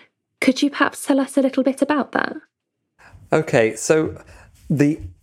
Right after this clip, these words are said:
Speaker 2: word vowess means that you've taken a vow, and obviously it's a female ending, a, a woman, an avowed woman, a woman who has taken a vow.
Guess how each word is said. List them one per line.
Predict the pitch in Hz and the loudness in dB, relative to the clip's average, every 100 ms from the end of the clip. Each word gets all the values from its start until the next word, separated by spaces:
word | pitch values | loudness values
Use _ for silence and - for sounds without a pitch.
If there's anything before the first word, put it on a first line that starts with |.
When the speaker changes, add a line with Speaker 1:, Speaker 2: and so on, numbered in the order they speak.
| _ | _
Speaker 2:
word | 170 147 170 170 - | 2 4 4 2 -4
vowess | 110 120 120 120 82 104 - - - - _ _ _ _ | 2 2 4 4 4 0 -2 -8 -8 -14 _ _ _ _
means | - 104 104 101 | 2 4 4 2
that | 95 92 | -2 0
you've | 90 85 92 - _ - | 0 0 -4 -10 _ -2
taken | 92 - 80 | 0 2 2
a | 82 | 2
vow, | 87 85 78 82 143 _ _ _ _ _ - | 2 2 2 -2 -4 _ _ _ _ _ -6
and | 90 | -4
obviously | 90 90 | -2 -2
it's | 92 | 0
a | 90 | -2
female | - 98 92 82 80 78 - | 0 0 2 2 2 -2 -2
ending, | 85 80 87 - | 0 2 0 0
a, | 90 | -2
a | 87 98 | 2 2
woman, | 104 113 107 107 - | 4 2 2 -2 0
an | 107 | 2
avowed | 104 104 107 104 95 | 4 2 4 2 2
woman, | 90 82 71 - | 0 0 -2 0
a | |
woman | 95 92 87 | 0 2 0
who | 90 | 0
has | 85 82 | 0 -4
taken | - 78 - | -2 -2 0
a | 85 | 2
vow. | 80 71 | 2 0